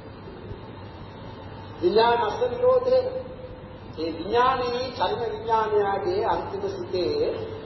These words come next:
විරුද්ධ වීමෙන් රාතන් වහන්සේගේ චුති සිතේ නිරෝධය. එත්තේ තං උපජ්ජති. ඒ නාම රූප ධර්ම සියල්ලම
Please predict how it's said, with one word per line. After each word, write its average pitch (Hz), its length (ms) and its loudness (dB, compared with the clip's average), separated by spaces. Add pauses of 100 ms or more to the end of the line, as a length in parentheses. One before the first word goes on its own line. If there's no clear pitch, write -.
විරුද්ධ - 520 2
වීමෙන් 220 420 2 (520)
රාතන් 175 400 2
වහන්සේගේ 156 800 -2 (440)
චුති - 300 -4
සිතේ 190 440 6
නිරෝධය. 196 540 4 (1200)
එත්තේ 262 520 6
තං - 260 0 (320)
උපජ්ජති. 269 680 0 (680)
ඒ 208 240 2
නාම 190 420 2
රූප - 320 -4
ධර්ම - 420 2
සියල්ලම 220 600 2